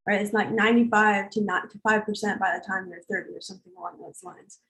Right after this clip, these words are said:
Right? Like, okay, if you don't just change those thoughts, right? You're putting that five percent up against that ninety-five percent. Like,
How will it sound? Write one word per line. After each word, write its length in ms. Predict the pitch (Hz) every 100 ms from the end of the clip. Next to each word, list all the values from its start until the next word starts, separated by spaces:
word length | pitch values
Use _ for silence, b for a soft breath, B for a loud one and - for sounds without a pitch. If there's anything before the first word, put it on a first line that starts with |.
| _ _ _
Right? 260 | 226 226 214
Like, 180 | 220 -
okay, 360 | 233 233 202 202
if 140 | - 214
you 80 | 226
don't 180 | 233
just 220 | 233 233 -
change 320 | 220 254 240
those 220 | 220 208
thoughts, 360 | 226 214 214 208
right? 140 | 208
You're 100 | 226
putting 220 | 226 247
that 160 | 214 -
five 280 | - 208 220
percent 320 | 240 233 220 -
up 140 | 220
against 300 | 214 196 208
that 160 | 202 202
ninety-five 480 | 202 196 208 165 -
percent. 380 | 208 269 247 -
Like, 240 | 156 -